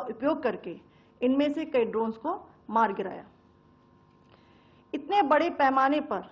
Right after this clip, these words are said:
हवाई घुसपैठों का संभावित उद्देश्य वायु रक्षा प्रणालियों का परीक्षण करना और खुफिया जानकारी इकट्ठा करना था। ड्रोन के मलबे की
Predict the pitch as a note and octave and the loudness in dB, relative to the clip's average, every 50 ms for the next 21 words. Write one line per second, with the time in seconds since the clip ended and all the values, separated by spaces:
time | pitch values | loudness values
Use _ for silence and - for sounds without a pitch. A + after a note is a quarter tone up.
0 | - - _ - - A#3 A#3+ A#3+ C4 C#4+ D#4+ F4 D4 A3 G#3+ B3+ B3+ - - C4 | -20 -20 _ -14 -4 -2 2 4 6 6 4 2 0 -4 -6 -6 -8 -4 -2 -2
1 | A3+ A3+ C4+ B3+ C4 - G3 F3 F#3 - - - _ _ _ _ - C#4 C4 B3+ | -2 -2 -2 -4 -4 -4 -6 -8 -8 -12 -20 -20 _ _ _ _ -2 0 2 2
2 | A3+ A#3 B3 C4+ C#4 E4+ - - - A#3+ G#3 A3 B3+ B3+ A3+ - - - - - | 4 4 4 2 2 0 -2 -4 -6 -2 2 4 4 4 4 0 -6 -16 -18 -20
3 | _ _ _ _ _ _ _ - F#3+ A3+ B3+ D4 F4 F4+ D#4 C#4+ D4 - D4+ D4 | _ _ _ _ _ _ _ 0 4 4 6 6 6 4 2 0 0 -2 -4 -4
4 | D4 C4 A#3 A3+ G#3+ A3 A3+ C4 C#4+ C#4 C#4 C4 B3+ C4 C#4+ - - - _ _ | -2 -2 0 0 0 0 0 0 0 0 0 -2 -4 -4 -6 -10 -16 -20 _ _
5 | _ C4 B3 C#4+ C#4 C#4 D#4 E4+ D#4+ - - A#3 G#3+ G#3+ G#3+ F#3+ - - - - | _ -2 -2 -2 -2 0 0 0 0 0 0 -2 -2 -2 -4 -6 -8 -10 -16 -20
6 | _ _ _ _ _ B3 C4 C4 - - - C#4+ D#4 D4 D#4 F4 F4 A#3 A3 B3+ | _ _ _ _ _ -8 -8 -8 -8 -8 -6 -4 -4 -2 0 0 0 2 2 0
7 | A#3+ A#3 A#3 B3 B3 A#3+ A#3 C4+ D4+ C#4+ - - - - - B3+ - - C4 B3+ | 0 0 0 -2 -2 0 -2 -2 -6 -8 -12 -16 -16 -12 -10 -8 -6 -6 -6 -2
8 | - C#4 C4+ C4 B3 A3 G#3+ G#3+ G#3 G#3+ G#3+ G3+ - G#3+ - _ _ _ _ _ | 0 -2 0 0 -2 -4 -4 -6 -6 -6 -8 -12 -14 -16 -18 _ _ _ _ _
9 | _ _ _ _ _ _ _ _ _ _ _ _ _ - G3 F#3 A#3 C#4 D#4 F4 | _ _ _ _ _ _ _ _ _ _ _ _ _ -18 -8 -4 -2 0 0 0
10 | G4 F4+ - E4+ F4 F#4 F#4+ F#4+ - _ _ G#3 G#3+ A3 A#3+ C4 B3+ A#3+ D4+ D4+ | 0 -2 -2 -4 -4 -4 -6 -8 -12 _ _ -6 -4 -2 -2 0 0 -2 -2 -4
11 | D4+ D4+ E4 G4+ | -6 -8 -10 -10